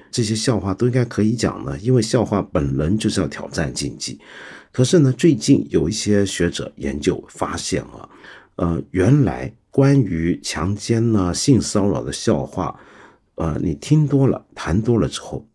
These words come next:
它会造成的结果是什么？那就是会使得你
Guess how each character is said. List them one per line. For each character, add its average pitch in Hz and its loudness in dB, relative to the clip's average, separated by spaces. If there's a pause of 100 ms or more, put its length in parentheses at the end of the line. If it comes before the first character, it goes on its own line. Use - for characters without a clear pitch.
它 151 -4
会 147 2
造 123 2
成 71 -6
的 67 -4
结 - -6
果 - -8
是 - -6
什 - -6
么？ - -16 (280)
那 131 4
就 90 0
是 - -6
会 101 -2
使 - -6
得 90 0
你 117 0